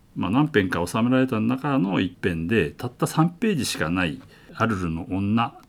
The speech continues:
ラルレジエンヌというですね、アルル地方の人、この場合は女の人ですね。ですからアルルの女っていうことになるわけです。で、まあ、ちょっとね、あの、凄惨な話なんですね。最後ちょっと人、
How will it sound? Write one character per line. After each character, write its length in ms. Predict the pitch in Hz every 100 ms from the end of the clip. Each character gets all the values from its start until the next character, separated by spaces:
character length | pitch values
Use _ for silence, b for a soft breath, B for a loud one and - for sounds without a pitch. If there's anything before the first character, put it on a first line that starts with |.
| - -
ラ 260 | 95 98 104
ル 240 | 113 117
レ 140 | 117
ジ 340 | 101 104 113 110
エ 120 | 104
ン 180 | 92 80
ヌ 100 | 76 - - _ _ _
と 140 | - 87
い 120 | 87
う 20 |
で 100 | 78
す 120 | -
ね、 260 | 85 82 76 B B B -
ア 120 | 101
ル 160 | 98 95
ル 60 |
地 160 | - 90
方 240 | 82 73
の 160 | 95 107
人、 360 | - 90 - - -
こ 80 | 104
の 60 |
場 100 | 85
合 20 | 85
は 80 | 80
女 340 | 95 90 90
の 80 | 87
人 160 | -
で 60 | 82
す 100 | 143
ね。 180 | 170 - B B B
で 80 | 104
す 80 | -
か 120 | 90
ら 100 | 82
ア 40 |
ル 80 | 80
ル 60 | 71
の 220 | 73 71
女 220 | 95 143
っ 120 | 147
て 120 | -
い 20 | 78
う 40 |
こ 100 | 80
と 120 | 73
に 80 | 71
な 100 | 76
る 40 | 76
わ 80 |
け 60 | 98
で 140 | 120
す。 240 | 110 - - B B B B B B B
で、 160 | - 135
ま 120 | 123
あ、 60 | 101
ち 100 | 180
ょ 20 |
っ 40 | -
と 180 | 101
ね、 240 | 95 78 -
あ 120 | -
の、 60 | 87
凄 260 | - 131 127
惨 260 | 131 117
な 80 | 113
話 300 | 110 107 113
な 100 | 80
ん 60 | 78
で 80 |
す 100 | 76
ね。 60 | 127
最 240 | 127 92
後 160 | 90 71
ち 100 | -
ょ 40 |
っ 20 | 78
と 140 | -
人、 260 | - 73